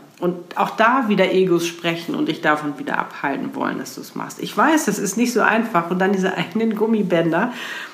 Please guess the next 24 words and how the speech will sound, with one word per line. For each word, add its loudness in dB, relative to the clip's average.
weil 4
wir 4
natürlich 2
noch 0
so -4
in 2
diesem 2
Mindset-Modus 0
sind, 2
entweder 2
oder, 4
oder 2
das 2
ist -4
nur 4
für -2
andere, 2
dann 4
diese 2
ganzen 0
Selbstzweifel, 0
die -2
wir -2
haben. 2